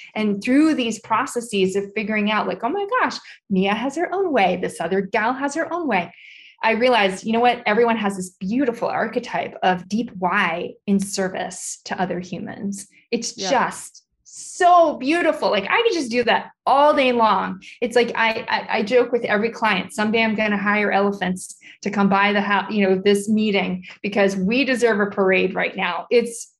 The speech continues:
Speaker 1: amazing. So I don't wanna, like, overstep that, because, you know, everybody has it and it's awesome.
Speaker 2: Yeah.
Speaker 1: So that being said, how does that actually relate to telling a story? So I'll give you a couple examples.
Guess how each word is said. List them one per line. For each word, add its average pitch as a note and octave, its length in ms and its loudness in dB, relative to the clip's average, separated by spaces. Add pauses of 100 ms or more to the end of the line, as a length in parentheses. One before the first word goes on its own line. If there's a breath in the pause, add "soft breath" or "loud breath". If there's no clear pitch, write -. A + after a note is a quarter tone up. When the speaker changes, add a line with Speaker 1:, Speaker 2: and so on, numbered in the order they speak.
Speaker 1:
amazing. - 640 -2 (460 loud breath)
So - 140 -2
I G3+ 140 2
don't A#3 240 2
wanna, A3+ 240 2
like, F#3+ 300 0
overstep F#3 680 2
that, B3+ 240 2
because, F3+ 800 -2 (160)
you F3+ 160 -6
know, F3 280 -8 (720)
everybody F#3 520 -2
has F3 280 -4
it E3+ 140 -4
and F3 180 -8
it's F#3 160 -8
awesome. - 600 -8 (560 soft breath)
Speaker 2:
Yeah. G3 180 2
Speaker 1:
So G#3+ 240 2 (380)
that C4 280 2
being D#4 220 0
said, - 460 -2 (100)
how A#3 180 2
does C4 180 2
that A#3+ 220 2
actually G3+ 440 0
relate F#3 480 -2
to F#3 320 -2
telling F3+ 440 -8
a G3 60 -4
story? - 500 -6
So - 140 -4
I'll G#3 100 0
give A#3 180 -4
you B3 60 -2
a A#3+ 60 -8
couple F3 260 -4
examples. - 600 -12